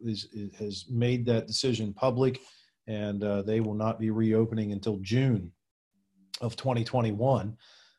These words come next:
Um, so, you know, really the question is, you know, as far as pertaining to construction, what are you guys seeing out there? And, uh,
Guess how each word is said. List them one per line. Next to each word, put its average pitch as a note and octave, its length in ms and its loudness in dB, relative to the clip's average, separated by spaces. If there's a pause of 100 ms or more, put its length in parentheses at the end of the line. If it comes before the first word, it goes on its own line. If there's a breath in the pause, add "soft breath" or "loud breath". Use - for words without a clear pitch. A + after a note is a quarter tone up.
(180)
Um, G#2 480 -2 (480)
so, B2+ 640 4
you B2+ 80 -2
know, A#2 80 4
really C#3 320 6
the A#2+ 80 4
question C#3 440 4
is, A#2+ 280 2
you A#2+ 80 0
know, A#2 120 2
as A2 120 -4
far B2 240 4
as A#2 100 0
pertaining A#2+ 460 0
to A2 80 0
construction, A2+ 760 0
what A2 120 0
are A#2+ 40 0
you B2 120 0
guys B2+ 280 4
seeing C#3+ 320 0
out G#2 220 -2
there? A#2 320 4 (500 soft breath)
And, A2 400 0
uh, A2 300 4